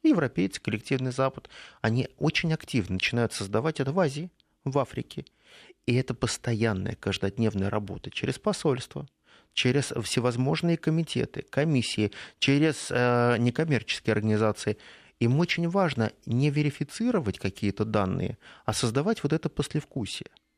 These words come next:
Но надо понимать, что, э, цели, они понятны. Ослабление России любой ценой. Но в то же самое время им надо как-то понимать, что и они изменились сильно. В погоне за глобализацией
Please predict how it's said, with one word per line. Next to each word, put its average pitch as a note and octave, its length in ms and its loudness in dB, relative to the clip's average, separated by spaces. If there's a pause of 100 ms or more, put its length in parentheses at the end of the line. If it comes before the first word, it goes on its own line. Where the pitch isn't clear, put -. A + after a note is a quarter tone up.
(680)
Но G#3+ 80 4
надо G#3 220 2
понимать, F#3 380 4
что, - 480 2
э, A2+ 340 2
цели, A3+ 360 2
они B2 300 2
понятны. C#3+ 640 -2 (320)
Ослабление G3 520 2
России D#3 320 0
любой C#3+ 340 4
ценой. C#3 520 0 (1120)
Но A#2 60 0
в - 80 -4
то G3+ 100 0
же - 100 0
самое F3 260 2
время G3 240 0
им C3 100 0
надо D#3+ 220 0
как-то D#3 560 -2 (140)
понимать, D#3 380 -2
что - 200 -6
и D#3 120 0
они E3+ 260 0
изменились G2+ 500 -2
сильно. E2 400 -14 (220)
В - 100 -20
погоне D#3 440 -2
за - 120 -4
глобализацией C3+ 920 -4